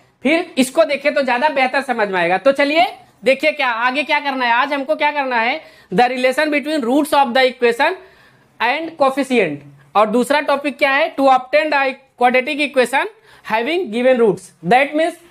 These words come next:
मतलब इसका क्या है, आप इसका मतलब थोड़ा सा अच्छे से समझिए। आपको क्या है कि रिलेशन आपको देख, दिखाना है, किसमें जो रूट्स आप सॉल्यूशन निकाले थे ना, एक्स की वैल्यू निकालते हैं तो उसमें रिलेशन, और किसका रिलेशन दिखाना है हमें, कोएफिशिएंट का और रूट्स का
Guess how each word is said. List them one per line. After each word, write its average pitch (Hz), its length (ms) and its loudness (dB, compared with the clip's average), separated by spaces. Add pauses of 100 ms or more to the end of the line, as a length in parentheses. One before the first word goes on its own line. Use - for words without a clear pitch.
(140)
मतलब 285 340 0
इसका 302 240 -4
क्या 294 200 -2
है, 294 220 0
आप 247 220 0
इसका 277 200 -2
मतलब 277 380 -2
थोड़ा 277 140 2
सा 277 120 0
अच्छे 285 240 0
से 285 100 -4
समझिए। 262 460 2 (400)
आपको 247 280 2
क्या 311 180 -2
है 277 240 -4 (380)
कि 262 80 2
रिलेशन 262 440 2
आपको 311 260 0
देख, 269 260 0
दिखाना 240 500 -2
है, 302 80 -2
किसमें 294 300 -4
जो 277 120 4
रूट्स 269 300 -2
आप 262 140 0
सॉल्यूशन 254 420 0
निकाले 254 340 2
थे 277 100 -4
ना, 339 100 -2
एक्स 320 200 -2
की 285 120 2
वैल्यू 262 240 2
निकालते 233 380 0
हैं 320 100 0
तो 226 240 0 (340)
उसमें 294 340 4
रिलेशन, 294 440 2
और 302 140 4
किसका 320 420 -4
रिलेशन 262 500 -2
दिखाना 294 300 0
है 294 40 0
हमें, 285 240 0 (300)
कोएफिशिएंट 285 600 0
का 320 120 2
और 302 100 2
रूट्स 277 240 -10
का 370 220 -2